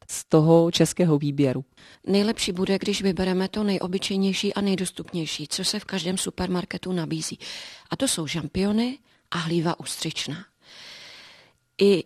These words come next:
Speaker 2: u žampionu se zjistilo, že, mm,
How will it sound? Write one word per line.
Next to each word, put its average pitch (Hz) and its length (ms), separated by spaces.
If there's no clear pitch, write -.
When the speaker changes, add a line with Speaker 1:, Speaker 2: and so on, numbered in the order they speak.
Speaker 2:
u 202 100
žampionu 220 580
se 160 160
zjistilo, 160 640
že, 175 380
mm, 151 280